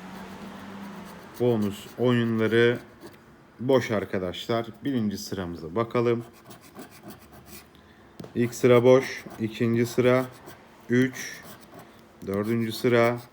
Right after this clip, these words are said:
beşinci sıra, altıncı sıra, yedinci ve son sırada ödül yok arkadaşlar. Bunu da geçtik. Altın Gol kartı. İlk maç ikiye yedi,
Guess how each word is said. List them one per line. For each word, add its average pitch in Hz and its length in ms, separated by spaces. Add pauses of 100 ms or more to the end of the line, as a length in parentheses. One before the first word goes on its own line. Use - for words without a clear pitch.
(640)
beşinci 107 460
sıra, 104 280
altıncı 98 600
sıra, 113 440 (1000)
yedinci 107 1000 (100)
ve 90 160
son 120 640
sırada 92 720 (600)
ödül 95 300
yok 101 240
arkadaşlar. 87 840 (260)
Bunu 90 220
da 90 100
geçtik. 104 540 (1600)
Altın 101 400
Gol 120 160
kartı. 127 540 (2250)
İlk 135 240
maç 127 280
ikiye 131 460
yedi, 120 500